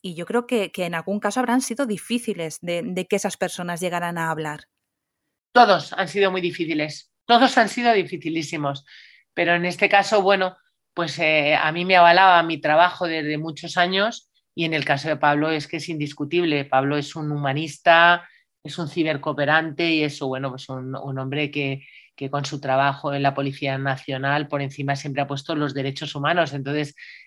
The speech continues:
Speaker 2: el trabajo de ambos nos avalaba,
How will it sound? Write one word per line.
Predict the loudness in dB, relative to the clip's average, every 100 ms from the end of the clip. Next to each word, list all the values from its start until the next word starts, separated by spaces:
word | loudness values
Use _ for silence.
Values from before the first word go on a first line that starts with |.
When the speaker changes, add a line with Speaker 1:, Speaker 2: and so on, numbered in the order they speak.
| _
Speaker 2:
el | -8 -6 -2
trabajo | 2 4 4
de | 4
ambos | 4 6 4 6
nos | 2 4
avalaba, | 4 6 6 6 6 8 8 6